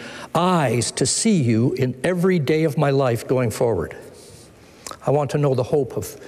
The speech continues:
his calling. I want to have hope. Please give me hope, Lord. Please show me the reality of your coming. Please help me to put you front and center in all my future plans and dreams. Hope is a gift.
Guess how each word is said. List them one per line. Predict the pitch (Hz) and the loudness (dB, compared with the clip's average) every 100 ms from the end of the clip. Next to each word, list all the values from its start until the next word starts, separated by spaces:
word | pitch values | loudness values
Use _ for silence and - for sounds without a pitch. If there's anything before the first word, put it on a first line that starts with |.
| - | -20
his | - 135 | -4 -4
calling. | - 131 107 - - | -2 -2 -2 -4 -2
I | |
want | 156 170 160 | 0 0 0
to | 131 | -4
have | - 220 208 160 135 | -2 0 0 0 0
hope. | 185 156 - - - | 0 0 -2 -14 -14
Please | - 220 208 151 | 0 2 2 2
give | 165 143 | 0 0
me | 147 | 0
hope, | 185 190 190 - | 2 -2 -2 -4
Lord. | 117 - - - - - - - - - - - - - - - | -4 -4 -10 -14 -20 -20 -20 -20 -20 -20 -20 -20 -20 -20 -18 -2
Please | 233 208 | 0 2
show | - 220 | 2 2
me | 202 | 2
the | 165 165 | 2 2
reality | 170 175 208 208 156 | 4 4 2 2 2
of | 156 | 0
your | 131 131 | 0 -4
coming. | - 185 170 226 - - - - - - - | -2 0 0 -4 -12 -20 -20 -20 -18 -18 -6
Please | - 202 170 | 0 0 2
help | 202 208 | 0 2
me | 185 | 2
to | 160 | 0
put | - 208 - | 0 -2 2
you | 190 | 0
front | 135 - 190 175 | 2 0 0 0
and | 160 | 0
center | - 196 175 127 | 0 0 2 2
in | 131 | 2
all | 143 170 | 2 2
my | 160 147 | 0 -2
future | - 165 - | 0 -2 -2
plans | 156 - 131 120 117 - - - - - - - | -4 0 0 2 0 -2 -8 -20 -20 -20 -20 -4
and | 147 139 | 0 2
dreams. | 160 160 113 110 - - - - - - - - - | 2 2 0 -4 -10 -16 -18 -20 -20 -20 -20 -20 -4
Hope | 131 104 - - | -2 -2 -4 -4
is | 151 | -2
a | 175 | 0
gift. | 202 240 - - | 0 -2 -4 -12